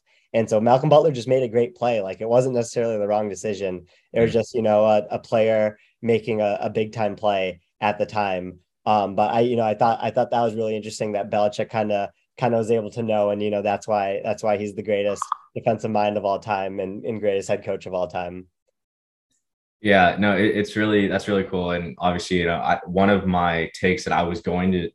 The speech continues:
Speaker 2: talk about that I changed out was a Bill Belichick take, um, in a good, in a good light, obviously. And, you know, it's interesting. I, I'm not, I wouldn't say I'm the hu-, biggest fan of Michael Lombardi. I think he has some takes that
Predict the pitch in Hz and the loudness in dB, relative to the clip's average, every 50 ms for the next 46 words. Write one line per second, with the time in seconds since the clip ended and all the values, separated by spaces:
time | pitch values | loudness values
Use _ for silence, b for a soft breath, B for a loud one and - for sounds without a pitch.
0 | _ _ - - 87 90 87 - 85 73 80 80 82 71 85 80 82 85 82 - | _ _ -4 0 2 2 2 0 -4 -2 -2 -2 -2 -2 0 0 0 0 0 -4
1 | - _ _ _ _ - - 95 87 87 82 80 87 85 85 82 85 90 87 85 | -12 _ _ _ _ -4 -2 0 0 0 0 2 2 2 4 4 2 0 0 0
2 | 85 82 85 87 87 85 85 82 85 82 - 82 80 - - - 85 80 78 76 | -4 -4 -2 -2 -2 0 0 0 0 0 -2 -4 -6 -6 -4 0 2 2 2 0
3 | - B B B B B B B B B 80 85 85 - 95 95 90 80 98 95 | -4 B B B B B B B B B -6 -4 -2 0 2 2 4 4 4 4
4 | 85 92 98 98 90 95 95 87 82 85 82 80 76 78 82 82 80 80 - - | 4 4 2 4 4 4 2 2 2 0 0 0 0 0 0 -2 -2 -6 -6 -6
5 | 85 82 78 - B B B B 95 110 117 120 120 120 113 117 131 127 123 127 | -4 -4 -4 -6 B B B B 4 6 6 8 8 8 6 6 6 4 6 4
6 | 113 107 - 104 95 82 - - 95 95 95 95 - 87 92 98 98 101 101 101 | 4 4 4 2 2 2 2 2 4 4 4 4 2 2 2 4 4 6 6 6
7 | 101 95 - - - 90 92 98 98 98 95 - 101 98 98 95 90 - - 101 | 4 4 2 -2 0 0 2 2 0 -2 -2 0 0 0 2 0 -4 -4 -4 -6
8 | - - 92 95 92 95 98 - - 107 104 101 101 95 92 92 92 92 101 98 | -4 -4 -4 -2 0 0 0 0 0 0 2 2 2 2 2 2 2 2 0 0
9 | 95 92 92 92 92 92 98 98 90 - 95 92 90 90 b b b b b b | 2 2 0 0 0 0 0 0 -2 -2 -2 -4 -6 -6 b b b b b b
10 | _ _ _ - 98 92 90 90 92 90 90 - - - 95 90 87 - - 95 | _ _ _ -4 -4 -2 0 2 4 4 4 2 0 -2 -2 -2 -2 -2 2 4
11 | 92 92 92 - - 98 92 87 85 80 - b | 4 4 4 2 0 2 2 2 2 2 -2 b